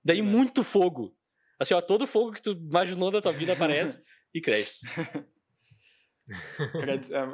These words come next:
Speaker 2: eles não, não, não, eles não são incendiados, né? Mas
Speaker 1: Não, não, o
Speaker 2: tem
Speaker 1: fogo é,
Speaker 2: os, os
Speaker 1: é, é
Speaker 2: Edos
Speaker 1: que
Speaker 2: Zorro.
Speaker 1: parte de fogo rolando num fundo preto. Eu esqueci
Speaker 2: <laughs> É.
Speaker 1: de falar,
Speaker 2: Sim.
Speaker 1: esse filme abre com a abertura mais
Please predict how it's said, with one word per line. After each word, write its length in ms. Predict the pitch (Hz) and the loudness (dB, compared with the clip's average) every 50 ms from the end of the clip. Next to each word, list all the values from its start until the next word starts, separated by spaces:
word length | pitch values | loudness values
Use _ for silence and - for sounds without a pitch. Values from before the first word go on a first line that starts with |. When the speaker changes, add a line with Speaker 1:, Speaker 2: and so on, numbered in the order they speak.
| 143 147 | -4 -4
Speaker 2:
eles 140 | 143 147 139 | -4 -2 -2
não, 180 | 156 165 175 185 - - - | 0 0 0 -2 -2 -4 -2
não, 220 | - 190 156 131 123 | 0 0 0 0 -2
não, 160 | 131 127 131 | -2 -2 -2
eles 140 | 131 127 135 | -4 -4 -4
não 180 | 135 139 143 | -6 -4 -4
são 160 | 139 - 147 | -4 -6 -4
incendiados, 580 | 147 139 - 160 160 170 165 151 147 143 127 120 | -6 -6 -6 -4 -2 0 2 2 0 0 -4 -8
né? 100 | 123 110 110 110 110 110 110 135 | -12 -12 -12 -14 -16 -14 -6 0
Mas 80 | 160 | 2
Speaker 1:
Não, 160 | 175 170 165 | 4 4 4
não, 220 | 151 151 139 127 120 | 2 2 0 0 0
o 60 | 120 | -2
Speaker 2:
tem 40 | 117 | -2
Speaker 1:
fogo 300 | - 147 143 143 147 160 | 0 0 0 2 2 2
é, 460 | 156 156 156 156 151 147 143 139 135 | 2 2 2 0 0 0 0 -2 -2
Speaker 2:
os, 80 | 131 127 | -2 -2
os 40 | 139 | -2
Speaker 1:
é, 40 | 147 | -2
é 20 | |
Speaker 2:
Edos 260 | 143 143 143 147 143 | 0 2 2 2 2
Speaker 1:
que 40 | 151 | 2
Speaker 2:
Zorro. 160 | 147 143 151 | 2 2 4
Speaker 1:
parte 320 | 156 175 175 180 180 - 170 | 4 4 4 2 -2 -4 -8
de 100 | 170 170 | -8 -6
fogo 380 | - - 156 160 156 151 147 | -2 0 0 0 0 0 0
rolando 440 | 143 147 139 139 143 147 143 151 147 - - - _ - | 0 0 0 0 -2 -4 -4 -6 -10 -12 -16 -18 _ -2
num 140 | 151 147 143 | -2 -2 0
fundo 240 | - 151 135 143 | 0 0 0 0
preto. 260 | 135 127 117 117 - _ - 131 120 - - | 2 2 2 2 0 _ -6 -6 -4 0 2
Eu 120 | 233 147 190 | 4 4 4
esqueci 300 | - 269 285 247 - 247 | 2 2 0 0 0 0
Speaker 2:
<laughs> 20 | |
É. 20 | 269 | -2
Speaker 1:
de 60 | 302 | 0
falar, 440 | - - 208 185 165 170 214 226 - - | 2 2 2 4 4 2 2 0 -2 -6
Speaker 2:
Sim. 200 | - - 254 247 | -12 -12 -4 -2
Speaker 1:
esse 240 | 175 190 220 - 262 - | 0 0 0 0 -2 -2
filme 260 | - 285 285 277 262 | -2 -2 0 2 2
abre 340 | 208 180 208 254 233 254 254 | 4 4 2 0 0 -2 -2
com 100 | - 247 | -2 0
a 40 | |
abertura 380 | - 226 190 180 208 226 247 240 | 0 -2 -2 -4 -2 -2 0 0
mais 560 | 226 214 214 196 208 226 254 233 - - - | 0 0 0 2 2 0 0 -4 -6 -10 -12